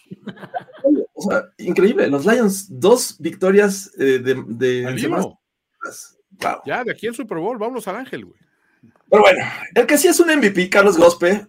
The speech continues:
Speaker 1: eh, eh, juega en Kansas City, porque, eh, los Chiefs realmente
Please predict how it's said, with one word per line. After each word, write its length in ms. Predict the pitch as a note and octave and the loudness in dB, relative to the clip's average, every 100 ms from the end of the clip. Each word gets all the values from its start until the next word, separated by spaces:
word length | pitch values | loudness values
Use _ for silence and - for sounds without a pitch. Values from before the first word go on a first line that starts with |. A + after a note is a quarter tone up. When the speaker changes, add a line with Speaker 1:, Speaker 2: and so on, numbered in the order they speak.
| - | 0
Speaker 1:
eh, 320 | D#3+ F3 - | 4 4 2
eh, 400 | E3+ E3 E3 D#3+ D#3 | 0 2 4 2 2
juega 380 | G#3+ G#3+ G#3+ | 2 4 4
en 140 | E3 E3 | 2 2
Kansas 320 | F3 F#3+ F3 | 2 2 -2
City, 240 | A#2+ G#2+ | -6 -8
porque, 440 | B2 D#3+ G#3 G#3+ G3+ | -6 0 2 2 2
eh, 40 | |
los 400 | G3+ G3 G#3 G3+ | -2 -2 -2 -2
Chiefs 560 | - C#4 - - - _ | -4 -4 -6 -12 -14 _
realmente 1120 | F3+ A3 C#4+ C4+ B3+ - B3 A#3+ A#3 - A3 | -8 -4 -4 -4 -8 -8 -2 0 0 -4 -8